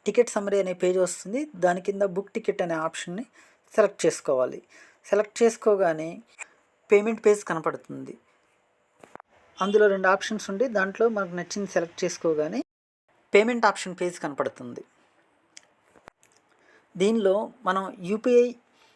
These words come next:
సెలెక్ట్ చేసుకోగానే యూపీఐ యాప్లో రిజిస్టర్ అయినటువంటి బ్యాంక్ నెంబర్ లిస్ట్ కనపడుతుంది.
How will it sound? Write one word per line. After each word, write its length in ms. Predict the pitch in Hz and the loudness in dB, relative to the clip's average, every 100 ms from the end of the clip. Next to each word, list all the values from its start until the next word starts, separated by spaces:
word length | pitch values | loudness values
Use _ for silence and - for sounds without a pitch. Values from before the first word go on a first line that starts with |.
| - - - | -20 -14 0
సెలెక్ట్ 220 | 185 185 208 | 0 0 -4
చేసుకోగానే 580 | - 190 156 147 190 294 _ _ _ _ _ 165 | 0 0 2 -2 -4 -10 _ _ _ _ _ -2
యూపీఐ 320 | 220 254 277 262 | 0 2 4 4
యాప్లో 320 | - 170 254 - - | 2 0 -2 -4 -6
రిజిస్టర్ 340 | 180 208 - 269 | -4 -4 2 2
అయినటువంటి 500 | 226 165 139 143 214 202 151 | 2 -4 -6 -6 -8 -10 -2
బ్యాంక్ 280 | 175 240 240 | 0 0 -2
నెంబర్ 240 | 220 196 160 | -2 0 -2
లిస్ట్ 220 | - - 381 _ _ _ _ _ 262 | -6 -8 -10 _ _ _ _ _ -4
కనపడుతుంది. 600 | 233 - - - 123 | 0 0 -2 -10 -14